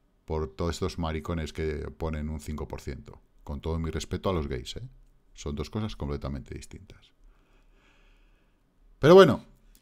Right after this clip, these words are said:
esto es lo que hay. Em, creo que esa palabra la voy a poner un pi, porque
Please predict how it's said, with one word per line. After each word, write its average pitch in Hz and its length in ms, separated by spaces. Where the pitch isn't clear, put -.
esto 113 260
es 107 60
lo 107 100
que 117 120
hay. 117 260
Em, 85 960
creo 87 160
que 76 60
esa 80 140
palabra 80 480
la 73 100
voy 78 120
a 73 100
poner 73 180
un 69 140
pi, 73 240
porque 71 1080